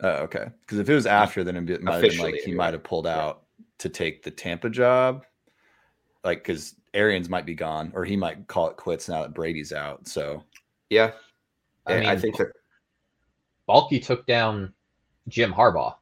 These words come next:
Speaker 3: Like, if, who would wanna work under him? So if
Speaker 2: Yeah.
Speaker 3: that, you know, I'm sh-, for all we know, he got into the interview, said, "Well, what's the Baalke situation?" It's like,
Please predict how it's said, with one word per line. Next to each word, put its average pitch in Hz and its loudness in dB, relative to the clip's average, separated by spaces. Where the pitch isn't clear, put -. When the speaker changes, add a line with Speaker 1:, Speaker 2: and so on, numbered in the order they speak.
Speaker 3:
Like, 92 -2
if, 92 -6
who 135 2
would 120 2
wanna 107 2
work 101 0
under 98 -2
him? 78 -8
So 90 -2
if 85 -4
Speaker 2:
Yeah. 80 -4
Speaker 3:
that, 95 0
you 107 0
know, 95 -2
I'm 90 -6
sh-, - -16
for 92 -4
all 110 10
we 113 2
know, 101 2
he 107 -4
got 98 0
into 98 -4
the 95 -4
interview, 98 -2
said, 90 -2
"Well, 90 0
what's 92 -2
the 90 -8
Baalke 101 0
situation?" 90 -6
It's - -12
like, 85 -4